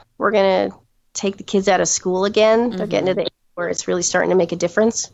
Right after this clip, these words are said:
Speaker 2: Yeah.
Speaker 1: I don't know yet.
Speaker 2: Okay. All right. Very cool. Well, it sounds like you guys had a lot of fun overall, and I really appreciate you coming on the show and telling us all about it.
Speaker 1: Well, thank you. I really enjoyed it too.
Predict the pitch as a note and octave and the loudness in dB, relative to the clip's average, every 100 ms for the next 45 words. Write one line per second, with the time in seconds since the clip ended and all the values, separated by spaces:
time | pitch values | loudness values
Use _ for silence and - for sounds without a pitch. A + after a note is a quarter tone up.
0 | _ E3 C#3 A#2 E3 F#3+ _ _ _ - | _ -8 -8 -8 -14 -18 _ _ _ -8
1 | - B3+ D#4+ A#3 B3+ B3 G#3+ D4+ D4+ - | 0 2 2 4 4 4 4 4 2 -4
2 | F#2+ - _ _ E4 - C4+ D4+ - _ | -12 -18 _ _ -16 -10 -10 -10 -16 _
3 | _ _ _ - - - F4 F#4+ F4+ A4+ | _ _ _ -20 -18 -12 -10 -10 -12 -14
4 | - - _ _ _ - F#3 G3+ A#3 - | -20 -20 _ _ _ -12 -8 -8 -8 -8
5 | D4+ C#4+ G#3 G3 F3 E3 E3 F3+ B3+ C4+ | -6 -6 -4 -2 0 -2 -4 -6 -6 -4
6 | E4 D4+ C4 A#3 G3+ G#3+ G3 F#3+ F3+ F3+ | -6 -8 -6 -6 -4 -4 -4 -4 -6 -6
7 | G3+ A#3 C4 - G3+ F#3 F3 F3+ D#3+ D#3 | -2 -2 -2 -4 -4 -4 -6 -4 -2 -2
8 | D3+ E3 F3 F#3 G3 G3 F#3 - F#3 - | -2 -4 -6 -4 -6 -4 -6 -8 -8 -6
9 | F3+ E3+ F#3 - F3 F3+ F3+ F3+ E3+ - | -6 -6 -8 -10 -10 -8 -8 -8 -8 -6
10 | E3 D#3+ F3 - E3+ E3+ F3+ - G#3+ A#3 | -4 -4 -6 -6 -6 -6 -8 -6 -6 -4
11 | B3 F#4+ A3 - - - - _ _ _ | -4 -4 -6 -6 -10 -18 -18 _ _ _
12 | _ _ B3 - E4 F#4 F4+ A#3+ A#3 C4 | _ _ -12 2 2 4 4 4 4 2
13 | D4+ D#4+ D#4+ D4+ D#4 D#4 C#4+ - F4+ A3 | 2 2 2 0 -2 -2 -6 -2 2 2
14 | F#3+ | 0